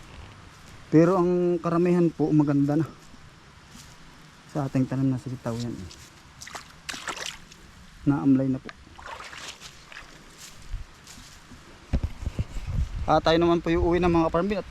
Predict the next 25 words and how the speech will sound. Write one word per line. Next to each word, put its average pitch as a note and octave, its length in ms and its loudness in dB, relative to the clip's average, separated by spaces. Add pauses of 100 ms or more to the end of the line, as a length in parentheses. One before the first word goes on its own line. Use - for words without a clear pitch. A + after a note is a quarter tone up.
mamaya D#3 280 6
na D#3 120 4
po D#3+ 120 0
uling D#3+ 160 4
hapon, D#3+ 200 -2
tanghali D#3 480 2
na D#3+ 120 2
naman. G#3 320 0 (200)
Yan D3 120 4
ang D3+ 80 4
bilis D#3 200 2
po D#3+ 80 -2
ng D#3 320 4
oras. F3 320 -4 (1300)
Yan, B2 160 -2 (240)
ganda C3 320 0
na E3 80 -2
po, G#3+ 120 -6
oh. A3 160 -6 (1600)
Wala C#3+ 240 -2
po - 80 -12
po D3+ 160 -6
yung D3+ 160 -2
pataba. F#3 320 -6 (4000)
Hmm. G#2 160 -6